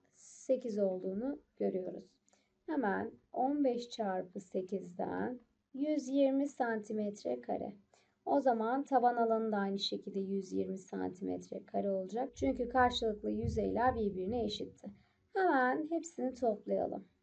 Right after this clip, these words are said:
Burada topladığımız zaman onun sıfırı elde var bir.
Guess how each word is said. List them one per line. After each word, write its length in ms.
Burada 320
topladığımız 720
zaman 300
onun 200
sıfırı 460
elde 460
var 320
bir. 420